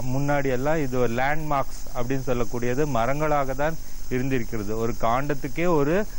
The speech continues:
மரமே ஒரு குறியீடாக இருந்திருக்கிறது. அது பெரிய பெருமை வாய்ந்த ஒரு, அஹ், அஹ், செய்தி. அதுவும் நம் நாட்டு மரம் அப்படி ஒரு,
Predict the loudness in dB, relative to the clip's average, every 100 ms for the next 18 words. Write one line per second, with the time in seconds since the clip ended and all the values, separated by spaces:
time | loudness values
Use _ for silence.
0 | -4 -2 0 0 0 0 0 0 0 -2
1 | 0 0 2 2 0 0 0 0 0 0
2 | 0 0 0 -2 -2 -2 0 0 2 2
3 | 2 2 0 0 0 0 0 2 2 0
4 | -2 -4 -2 0 2 2 2 2 2 2
5 | 2 0 0 -4 -2 0 2 2 2 2
6 | 2 2 0 -2 -2 -2 -2 0 0 0
7 | -2 -2 -2 0 0 2 0 0 -4 -4
8 | -2 2 2 2 2 2 2 2 2 0
9 | 0 0 0 -2 0 2 2 4 4 2